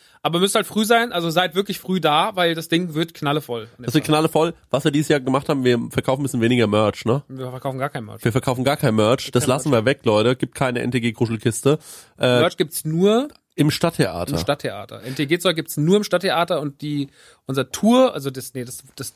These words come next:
Speaker 1: das Poster und das T-Shirt zum Wochenende gibt's nur im Ludwigtheater und im Stadttheater.
Speaker 2: Ist ja
Speaker 1: Und
Speaker 2: auch
Speaker 1: bei
Speaker 2: lieb, wenn ihr das kauft.
Speaker 1: Wenn ihr supporten wollt, kauft bitte. Wir verdienen mit diesem Event sehr idealistisch Geld, sag ich mal.
Speaker 2: Ja, sehr
Speaker 1: Ähm,
Speaker 2: idealistisch Geld. Nach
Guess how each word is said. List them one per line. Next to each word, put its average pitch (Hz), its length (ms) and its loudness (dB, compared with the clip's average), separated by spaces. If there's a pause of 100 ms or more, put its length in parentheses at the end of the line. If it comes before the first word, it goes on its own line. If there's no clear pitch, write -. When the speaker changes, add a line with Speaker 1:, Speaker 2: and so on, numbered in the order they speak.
(100)
Speaker 1:
das - 140 -12
Poster 220 640 2
und 156 80 -6
das 147 140 -12
T-Shirt 226 420 0
zum 165 140 -4
Wochenende 123 500 -6 (300)
gibt's - 240 -8
nur 185 240 6
im 208 80 2
Ludwigtheater 175 640 0
und 151 100 -6
im 156 60 -6
Stadttheater. 190 680 0
Speaker 2:
Ist - 40 -4
ja 175 120 2
Speaker 1:
Und - 20 4
Speaker 2:
auch 151 40 6
Speaker 1:
bei 143 100 4
Speaker 2:
lieb, 185 160 -4
wenn 190 100 4
ihr 175 80 6
das 165 140 -2
kauft. 165 500 0 (1600)
Speaker 1:
Wenn 151 160 0
ihr 180 60 0
supporten 190 420 0
wollt, 175 140 2
kauft - 380 -2
bitte. 160 380 0
Wir 151 100 -6
verdienen 156 280 -2
mit 156 100 -2
diesem 147 180 0
Event 143 400 -4 (680)
sehr 139 180 0
idealistisch 139 560 0
Geld, 107 240 -8
sag 127 160 -12
ich 117 80 -16
mal. 120 160 -6
Speaker 2:
Ja, 147 140 2 (320)
sehr 131 260 2
Speaker 1:
Ähm, 165 140 4
Speaker 2:
idealistisch 160 420 0
Geld. 123 340 0
Nach 127 160 2